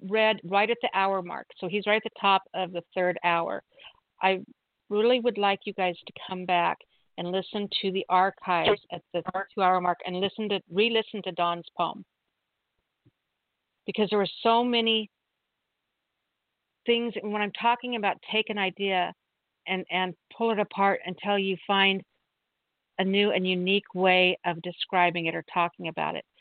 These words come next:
Dawn does that so expertly, effortlessly. It's, it's amazing. And there were so many lines in that piece. So definitely come back. I know I'm going to, to hear that one again. But great job, Dawn. Thank you so much, honey.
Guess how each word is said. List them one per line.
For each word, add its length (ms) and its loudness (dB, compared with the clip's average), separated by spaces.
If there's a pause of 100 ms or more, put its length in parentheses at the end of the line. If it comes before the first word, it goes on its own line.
(260)
Dawn 300 2
does 300 -2
that 180 0 (260)
so 260 0
expertly, 720 -6 (600)
effortlessly. 840 -6
It's, 140 -14 (140)
it's 200 -10
amazing. 600 -4 (400)
And 300 2
there 100 6
were 100 2 (100)
so 80 2
many 220 0
lines 320 2
in 100 -6
that 180 -2
piece. 240 -4 (520)
So 300 4 (280)
definitely 380 0
come 120 -4
back. 220 2
I 60 0
know 180 -2
I'm 160 0
going 280 -4
to, 120 -8
to 100 -6
hear 160 -4
that 160 0
one 140 -6
again. 400 -6 (640)
But 220 4
great 240 0
job, 260 4
Dawn. 300 -2 (300)
Thank 220 -2
you 80 -4 (120)
so 100 -2
much, 240 -4
honey. 300 -8